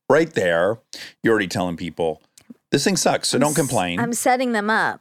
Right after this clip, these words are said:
Speaker 1: Yeah,
Speaker 2: I'm setting
Speaker 1: like,
Speaker 2: their
Speaker 1: so
Speaker 2: expectations.
Speaker 1: re-, already, like, you already own that this is lackluster, so no one needs to then comment on it.
Speaker 2: Agreed.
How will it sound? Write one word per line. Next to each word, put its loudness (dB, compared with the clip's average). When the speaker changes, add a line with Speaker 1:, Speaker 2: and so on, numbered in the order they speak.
Speaker 1:
Yeah, 0
Speaker 2:
I'm -4
setting 0
Speaker 1:
like, 4
Speaker 2:
their 0
Speaker 1:
so 0
Speaker 2:
expectations. 2
Speaker 1:
re-, 2
already, 4
like, 0
you 0
already 2
own 2
that -4
this -2
is -2
lackluster, 0
so -4
no 2
one 0
needs -2
to 0
then -2
comment -2
on -6
it. -6
Speaker 2:
Agreed. -2